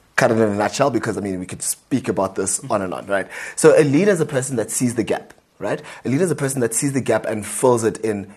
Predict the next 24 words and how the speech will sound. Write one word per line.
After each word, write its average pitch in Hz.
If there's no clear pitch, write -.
leading 101
a 101
group 107
of 107
people 120
all 95
right, 123
or, 113
or, 104
or 101
pushing 120
an 101
initiative, 90
I'd 95
like 80
to -
say, -
all 98
right, 104
where 104
there 104
is 104
no 107
direction, 104